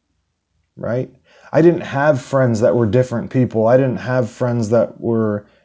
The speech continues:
different, uh, mindsets. Now, <laughs> to be honest, let's face fact.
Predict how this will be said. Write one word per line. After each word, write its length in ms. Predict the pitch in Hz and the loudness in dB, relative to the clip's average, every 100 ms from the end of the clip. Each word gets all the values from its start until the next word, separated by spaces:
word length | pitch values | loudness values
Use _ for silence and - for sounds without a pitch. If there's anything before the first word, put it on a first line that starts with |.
| _ | _
different, 560 | 131 131 123 120 113 85 | -2 -2 -4 -2 -4 -4
uh, 420 | 104 104 101 - | -2 0 -2 -2
mindsets. 960 | 110 110 117 117 - 87 - - - _ _ _ 147 | -4 -2 -2 -2 -4 -6 -6 -14 -20 _ _ _ 0
Now, 320 | 156 147 - | 4 4 2
<laughs> 540 | - 95 135 117 - | -4 -2 0 0 -4
to 100 | - | -2
be 160 | 135 165 | 0 2
honest, 680 | 185 175 127 104 - - - | 2 0 -2 -4 -8 -12 -6
let's 160 | 127 | -6
face 260 | - 131 - | 0 -2 0
fact. 400 | - 110 95 | -2 -2 -4